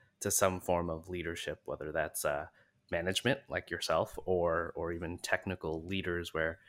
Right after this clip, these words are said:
they are guiding technical decisions and less so,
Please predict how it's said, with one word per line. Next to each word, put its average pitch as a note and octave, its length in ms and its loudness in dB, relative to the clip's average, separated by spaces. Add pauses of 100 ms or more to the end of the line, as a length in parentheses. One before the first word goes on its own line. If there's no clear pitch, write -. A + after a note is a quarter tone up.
(360)
they F2+ 160 2
are D#2+ 400 0 (200)
guiding F2 420 6
technical F#2 440 -2
decisions F2+ 640 2
and E2 220 -6 (260)
less F2+ 220 4
so, D2+ 500 2